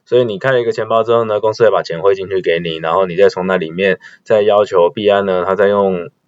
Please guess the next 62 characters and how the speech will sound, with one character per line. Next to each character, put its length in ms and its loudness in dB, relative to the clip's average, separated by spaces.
美 200 -4
金 220 -6
或 120 2
者 80 -2
这 60 2
样 180 0
台 160 -2
币 160 -10
再 140 2
电 180 0
汇 100 -2
回 160 0
来 120 0
到 140 -2
你 100 -8
的 80 -18
户 180 -12
头 180 -16
里 120 -16
面。 200 -12
虽 180 -2
然 140 2
说 220 0
啦， 120 2
这 140 2
中 200 -2
间 160 2
会 120 4
有 80 4
一 80 -6
些， 420 0
呃， 240 -2
例 140 -2
如 160 4
说 360 4
当 180 -2
下 220 -2
兑 260 2
换 160 0
的 100 -4
汇 220 2
差， 320 -2
或 140 0
是 260 -4
币 260 -6
安 140 0
他 100 -2
们 160 -10
在 300 0
交 260 0
易 60 -2
的 140 -8
时 60 -4
候 80 0
会 80 0
有 40 -4
手 180 -4
续 160 -12
费 140 -2
的 80 -2
差 280 -6
异， 120 -12